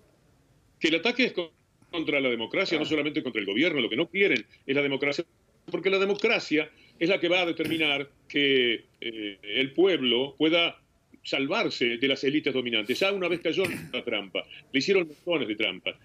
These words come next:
Speaker 1: Fue terrible lo que sucedió antes de las elecciones de dos mil quince. Pero estoy seguro que ahora tiene que haber aprendido el pueblo, pueblo,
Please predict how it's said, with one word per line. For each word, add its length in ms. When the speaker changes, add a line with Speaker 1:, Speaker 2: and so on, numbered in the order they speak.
Speaker 1:
Fue 120
terrible 380
lo 100
que 80
sucedió 800
antes 260
de 60
las 160
elecciones 360
de 100
dos 140
mil 140
quince. 360
Pero 80
estoy 120
seguro 260
que 260
ahora 220
tiene 180
que 80
haber 140
aprendido 420
el 80
pueblo, 420
pueblo, 540